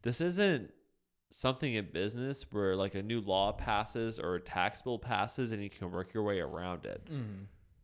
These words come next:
Speaker 1: When it comes to health, there's no working your way around a virus.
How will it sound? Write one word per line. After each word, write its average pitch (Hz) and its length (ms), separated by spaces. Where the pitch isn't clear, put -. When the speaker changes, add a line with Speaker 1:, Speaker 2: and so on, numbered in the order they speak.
Speaker 1:
When 107 140
it 123 80
comes 180 300
to 98 120
health, 101 520
there's 120 240
no 175 160
working 113 560
your 117 200
way 104 220
around 95 320
a 64 60
virus. 52 520